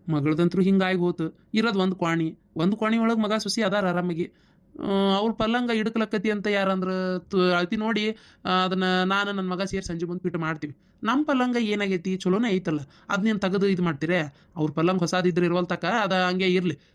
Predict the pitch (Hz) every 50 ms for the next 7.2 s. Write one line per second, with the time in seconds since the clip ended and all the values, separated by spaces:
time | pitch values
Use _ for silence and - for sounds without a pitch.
0 | _ - 180 175 165 170 214 208 165 - - _ _ - - - 160 170 170 175
1 | 175 185 185 190 180 185 185 185 180 175 185 180 170 160 185 - 190 160 156 156
2 | 165 151 143 202 220 214 202 185 185 185 - _ _ _ - 151 135 131 139 160
3 | 170 175 175 175 - 190 196 196 196 196 202 202 202 - - 208 202 185 220 220
4 | 208 208 214 240 240 233 214 214 214 _ _ _ - - - 220 233 220 196 214
5 | 214 226 226 220 208 208 190 214 208 208 208 208 185 202 - 220 214 220 196 190
6 | 185 196 196 196 196 196 190 196 196 - 208 196 - 190 175 175 185 180 196 208
7 | 190 214 202 175